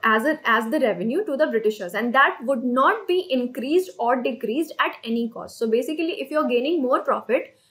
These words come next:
you don't have to give us more revenue. You can have that. You just have to give the bar,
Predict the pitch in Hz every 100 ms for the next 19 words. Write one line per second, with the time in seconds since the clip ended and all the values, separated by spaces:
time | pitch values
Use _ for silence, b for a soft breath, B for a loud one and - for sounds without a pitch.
0 | _ - 302 302 330 392 311 302 - 359
1 | 277 247 302 262 220 233 202 180 190 330
2 | 392 247 285 349 311 247 240 214 175 -
3 | _ _ 220 240 240 269 370 - 381 381
4 | 359 262 262 262 349 233 220 185